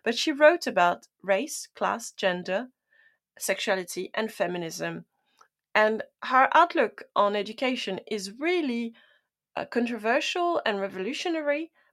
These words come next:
but it's also very, um, humane, and it promotes individuality. She did write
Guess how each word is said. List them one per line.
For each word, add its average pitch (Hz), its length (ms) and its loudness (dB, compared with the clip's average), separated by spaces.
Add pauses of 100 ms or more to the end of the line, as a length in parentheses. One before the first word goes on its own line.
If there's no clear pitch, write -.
but - 120 2
it's 254 160 -6
also 277 320 -6
very, 226 480 -4 (440)
um, 190 340 -4 (420)
humane, 240 680 -2 (380)
and 202 160 4
it - 320 -4 (220)
promotes 220 720 -2 (180)
individuality. 190 960 -6 (540)
She - 320 -6
did 226 360 -6
write 226 380 2